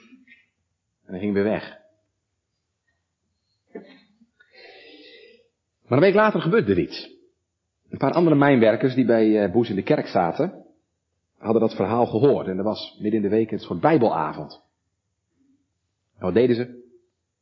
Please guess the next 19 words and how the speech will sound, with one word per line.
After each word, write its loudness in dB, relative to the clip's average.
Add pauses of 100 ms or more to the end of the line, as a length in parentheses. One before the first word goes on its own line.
(1120)
Ze -14
gingen -2
die 0
verlamde 2
man -2
gewoon 2
halen. -4 (1500)
En -12
reden 2
hem -4
zo 2
met 0
rolstoel 0
en 2
al 2
binnen. -2 (2750)
Bij -16
de -8
Bijbelkring. -8